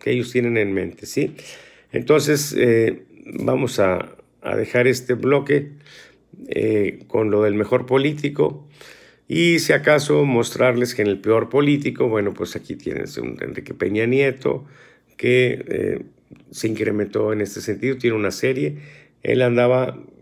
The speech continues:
con veinte punto dos por ciento y ahora vamos a tener que recalcularle esto a la alza. Eh, si quieren saber quiénes son los que menos quieren al presidente Peña,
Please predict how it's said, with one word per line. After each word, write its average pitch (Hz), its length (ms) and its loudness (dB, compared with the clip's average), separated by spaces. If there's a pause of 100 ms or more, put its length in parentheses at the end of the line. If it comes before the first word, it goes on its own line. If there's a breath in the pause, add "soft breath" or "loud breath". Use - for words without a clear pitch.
(100)
con 107 240 -4
veinte 123 340 2
punto 113 360 -2
dos 110 160 -2
por - 180 -8
ciento - 540 -4 (480 soft breath)
y - 120 -2
ahora 113 240 2
vamos 110 280 -2
a 98 60 -6
tener 98 240 -4
que 104 100 -6
recalcularle 92 680 -4
esto - 320 -8
a - 100 -8
la - 180 -8
alza. - 460 -8 (880 loud breath)
Eh, 117 480 6
si 113 200 -2
quieren 156 260 6
saber 139 400 6
quiénes 131 260 4
son 131 140 0
los 131 140 0
que 120 100 2
menos 147 380 2
quieren 120 240 2
al 110 100 -2
presidente 107 720 -2
Peña, 123 540 -2